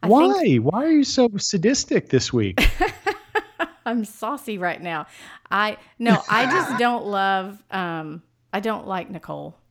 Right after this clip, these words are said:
Speaker 1: very much. And so
Speaker 2: I,
Speaker 1: I,
Speaker 2: no, I
Speaker 1: I
Speaker 2: didn't
Speaker 1: would
Speaker 2: like her
Speaker 1: love
Speaker 2: first
Speaker 1: it
Speaker 2: season.
Speaker 1: if Angela comes down and, and dates somebody else. Not Derek, 'cause I want him to be the bachelor, but somebody else. Not John Paul Jones, 'cause he's annoying.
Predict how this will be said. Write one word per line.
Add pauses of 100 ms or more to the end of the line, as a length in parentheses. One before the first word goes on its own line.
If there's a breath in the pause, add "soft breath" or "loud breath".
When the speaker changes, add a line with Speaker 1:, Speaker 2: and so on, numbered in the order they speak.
Speaker 1:
very
much. (840)
And
so (100)
Speaker 2:
I,
Speaker 1:
I,
Speaker 2:
no,
I
Speaker 1:
I
Speaker 2:
didn't
Speaker 1:
would
Speaker 2:
like
her
Speaker 1:
love
Speaker 2:
first
Speaker 1:
it
Speaker 2:
season.
Speaker 1:
if
Angela
comes
down
and, (160)
and (100)
dates
somebody
else. (560)
Not
Derek,
'cause
I
want
him
to
be
the
bachelor,
but (100)
somebody
else.
Not
John
Paul
Jones,
'cause
he's
annoying.